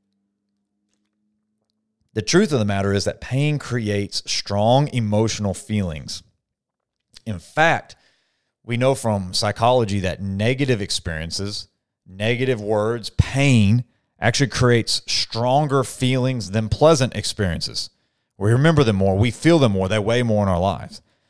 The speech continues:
And what this means is that oftentimes the greatest lessons you're ever gonna learn in life are actually from failures. So when you're self-aware, you have the power to parlay that failure into a positive development in your life.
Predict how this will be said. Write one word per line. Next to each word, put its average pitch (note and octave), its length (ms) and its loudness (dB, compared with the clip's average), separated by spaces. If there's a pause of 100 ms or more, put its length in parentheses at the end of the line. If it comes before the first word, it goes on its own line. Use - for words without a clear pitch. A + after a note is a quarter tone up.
(280)
And A2+ 80 0
what D3+ 120 6
this C3 180 2
means F3 420 2
is F#2+ 300 2
that G2+ 220 2
oftentimes A2 560 2
the G2+ 60 -4
greatest A#2+ 300 2
lessons B2 280 2
you're B2 80 2
ever A2+ 100 -4
gonna G#2 180 2
learn D#3+ 200 2
in A#2+ 60 -2
life G2 280 -2
are F2+ 100 0
actually A#2+ 300 -2
from B2+ 140 -2
failures. D#3+ 540 -2 (1040)
So D#3+ 140 2
when D3+ 180 6
you're C#3+ 100 6
self-aware, B2 1200 2 (600)
you B2 180 4
have E3 180 6
the A#2 100 0
power E3 520 2
to G#2+ 160 -2
parlay D3 640 4
that B2+ 180 4
failure D3+ 400 2
into A#2+ 260 0
a G#2+ 120 0
positive C3 720 2
development G#2 640 2
in A2 160 2
your A2+ 140 6
life. D#3+ 480 -2